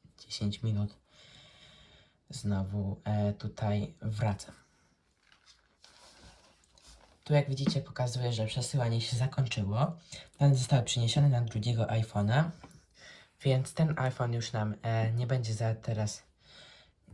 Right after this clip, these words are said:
no już raczej potrzebny, e, więc jeśli, nie wiem, taki model to już się raczej <laughs> nie sprzeda. No choć naprawdę, no jeśli, no byście bardzo, bardzo się uparli,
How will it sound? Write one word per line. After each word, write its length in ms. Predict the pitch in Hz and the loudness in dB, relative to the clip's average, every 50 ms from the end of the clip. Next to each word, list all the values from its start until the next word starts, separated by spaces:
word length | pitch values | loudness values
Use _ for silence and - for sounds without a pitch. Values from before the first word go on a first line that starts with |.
| - | -6
no 120 | - 135 135 | -2 -2 0
już 160 | 131 131 - | 0 0 0
raczej 300 | 131 120 - - 110 104 | -2 -2 -2 -2 -4 -4
potrzebny, 840 | - - 104 - - - 139 131 - 123 123 123 123 123 123 123 - - - - - - | -4 -4 -4 -2 0 2 2 2 0 -2 -2 0 0 0 -2 -4 -6 -10 -16 -20 -14 -12
e, 140 | 147 165 - | -10 -8 -6
więc 440 | 117 117 117 117 113 117 113 113 - | -4 -2 -2 0 0 0 -2 -2 -4
jeśli, 380 | 120 - - - 117 113 107 - - _ _ _ - - - - - - - - - - - - | -6 -6 -6 -6 -4 -4 -6 -6 -10 _ _ _ -20 -20 -20 -20 -20 -20 -20 -2 2 4 4 4
nie 140 | 120 117 107 | 4 0 0
wiem, 180 | 104 101 98 - - - - - - - - - - - _ _ _ - - - - - _ - | 0 -2 -4 -6 -10 -18 -20 -20 -20 -20 -20 -20 -20 -20 _ _ _ -20 -20 -20 -20 -20 _ -8
taki 240 | - 127 - - 135 | -8 -8 -4 -4 -2
model 260 | 117 117 117 120 117 | 0 0 0 0 0
to 100 | - 110 | 0 0
już 120 | 113 113 | 0 0
się 120 | - - 117 | 0 -2 -2
raczej 240 | 113 110 - - - | -2 10 12 12 12
<laughs> 2500 | - - - - - - - _ _ _ _ _ _ _ - _ _ _ _ _ _ _ - - - _ _ _ _ - - - _ _ _ _ _ - - - - - - - - - - - | 12 10 6 2 -8 -18 -20 _ _ _ _ _ _ _ -20 _ _ _ _ _ _ _ -20 -20 -20 _ _ _ _ -20 -20 -20 _ _ _ _ _ -8 -6 -6 -6 -6 -10 -10 -10 -10 -6 -2
nie 120 | 110 123 | -2 0
sprzeda. 500 | 123 - - - 101 95 107 123 156 170 165 - - _ _ _ _ _ _ _ - _ _ _ _ _ _ _ - - - - - - - - - - - - _ _ _ - - - - | 0 -2 0 -2 0 0 2 0 0 -2 -4 -10 -18 _ _ _ _ _ _ _ -20 _ _ _ _ _ _ _ -20 -20 -20 -20 -20 -20 -20 -20 -20 -20 -20 -20 _ _ _ -12 -12 -8 -4
No 240 | 131 135 139 143 143 | -2 0 2 2 2
choć 300 | - - 131 - - - | 0 0 -2 -4 -4 -4
naprawdę, 460 | 123 123 120 - 120 117 113 107 107 | -4 -4 -4 -2 -2 -2 -2 0 0
no 160 | 107 107 107 | 0 0 0
jeśli, 280 | 110 110 - - 107 107 | -2 -2 -4 -6 -6 -6
no 140 | 107 110 | -4 -4
byście 280 | 110 107 117 - - 113 | -4 -4 -4 -4 -6 -4
bardzo, 480 | 110 127 127 127 123 117 113 117 113 107 | 0 0 2 2 0 0 0 0 0 2
bardzo 320 | 107 113 113 110 107 113 | 2 2 2 2 0 -2
się 220 | 110 - - 107 | -2 -2 -2 -2
uparli, 560 | 107 107 - 120 110 113 110 107 110 110 110 | -2 0 0 0 0 2 0 0 0 -2 -2